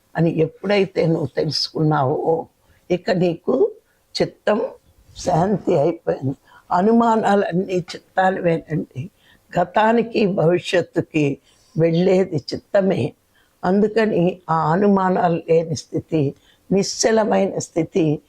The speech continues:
చిత్తానికి వచ్చినప్పుడు ఇది నిర్వికల్పం. ఇక నిర్వికల్ప సమాధి స్థితిలో ఇలా చిత్తం చంచలం లేకుండా నిశ్చలం అయిపోయి అన్నీ తెలుసుకున్నాక, ప్రశాంతతగా ఉన్నాక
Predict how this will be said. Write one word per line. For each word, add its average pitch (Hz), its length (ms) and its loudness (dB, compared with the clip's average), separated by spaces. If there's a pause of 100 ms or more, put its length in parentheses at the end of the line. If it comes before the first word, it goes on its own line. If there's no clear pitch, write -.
(340)
చిత్తానికి 190 600 -2
వచ్చినప్పుడు 190 960 -2 (640)
ఇది 185 260 0
నిర్వికల్పం. 160 1080 -4 (200)
ఇక 165 220 -2 (540)
నిర్వికల్ప 226 680 0
సమాధి 175 580 -2
స్థితిలో 156 600 -2 (360)
ఇలా 170 220 0
చిత్తం 165 600 -4
చంచలం 175 680 -2
లేకుండా 170 640 -2
నిశ్చలం 196 640 -2
అయిపోయి 165 720 -4 (440)
అన్నీ 180 400 0
తెలుసుకున్నాక, 160 800 -2 (240)
ప్రశాంతతగా 175 880 -2
ఉన్నాక 175 600 -2